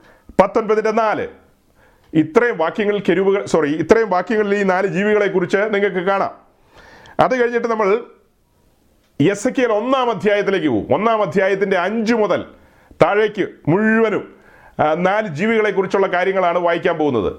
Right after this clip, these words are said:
അത് എസെക്കിയേൽ ഒന്നാം അധ്യായത്തിൻ്റെ, ആദ്യം വായിച്ച പത്താം അധ്യായമാണ് കെരൂബുകളെക്കുറിച്ച്. കെരൂബുകളും നാല് ജീവികളും തമ്മിൽ സാമ്യമുണ്ട്, സാമ്യമുണ്ട്. അപ്പം ഇതിനെക്കുറിച്ച് നമ്മൾ വായിച്ചു പോകും. അപ്പോൾ ഈ നാല് ജീവികളെക്കുറിച്ച് ഞാൻ ഒന്ന് രണ്ട് കാര്യം സൂചിപ്പിക്കാം.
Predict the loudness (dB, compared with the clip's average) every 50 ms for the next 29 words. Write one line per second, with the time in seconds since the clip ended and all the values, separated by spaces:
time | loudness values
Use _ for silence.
0 | -14 _ _ _ _ _ 0 0 2 2 0 0 -2 -2 -2 -2 -4 -2 0 0
1 | 0 0 -2 -6 -12 -16 -20 -4 2 2 2 2 2 0 -2 -2 -2 -2 -2 -2
2 | 0 0 0 0 -2 -2 0 0 0 -2 -4 -8 -16 -20 _ _ _ -2 0 0
3 | 0 -2 -2 0 0 0 0 -2 -2 -2 -4 -2 0 0 0 0 -2 0 0 0
4 | 0 0 -2 -2 -6 -8 -16 -20 -4 _ 2 2 4 4 2 2 2 0 0 0
5 | -2 -4 -6 -10 -14 -16 -20 -20 -20 -20 -20 -20 0 0 2 2 2 2 2 2
6 | 2 2 0 -2 -4 -8 -16 _ _ _ _ 0 0 0 0 -2 -2 -2 0 0
7 | 2 2 0 0 0 -2 -2 -2 -4 -2 -2 -2 0 0 -2 -2 0 0 0 0
8 | -2 -4 -6 -8 -12 -20 _ -14 0 0 2 2 2 -2 0 -2 -2 -2 -4 -6
9 | -8 -10 -18 -20 -20 -20 -20 -20 -20 -20 -20 -20 -20 -20 -6 0 0 2 2 2
10 | -2 -2 -2 -2 0 2 0 0 0 -2 -2 0 0 0 2 0 0 0 -2 0
11 | 0 0 0 0 -2 -2 -2 0 -2 -2 -6 -10 -20 -4 -4 0 0 2 0 0
12 | 0 0 0 0 0 0 0 0 0 2 2 2 2 0 0 -2 -2 0 -2 0
13 | 0 0 -2 -2 -2 -2 -4 -2 0 0 0 0 -2 -2 -2 -2 -2 0 -2 0
14 | 0 0 -2